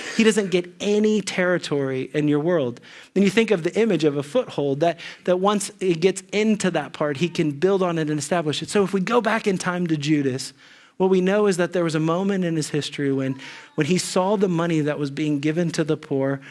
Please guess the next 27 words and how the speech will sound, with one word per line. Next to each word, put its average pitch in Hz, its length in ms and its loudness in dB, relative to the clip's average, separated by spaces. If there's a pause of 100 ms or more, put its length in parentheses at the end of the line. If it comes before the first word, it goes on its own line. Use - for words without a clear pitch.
(120)
he 196 120 -2
was 185 220 2
tempted 170 680 -2
by 117 240 -4
it. 139 240 -4 (300)
Remember, 170 320 2
temptation 190 640 0
is 170 160 -2
not 160 260 -2
sin, 143 220 -2
but 131 120 -2
he 143 80 0
gave 143 260 0
in 143 200 0
to 143 120 -6
that 131 260 -6
temptation. 131 560 -4
He 143 60 -4
started 175 400 0 (320)
to 175 100 0
keep 170 280 0
it 160 160 0
for - 160 -2
himself. 147 440 -2
We 175 40 4
get 190 160 2
this 180 160 2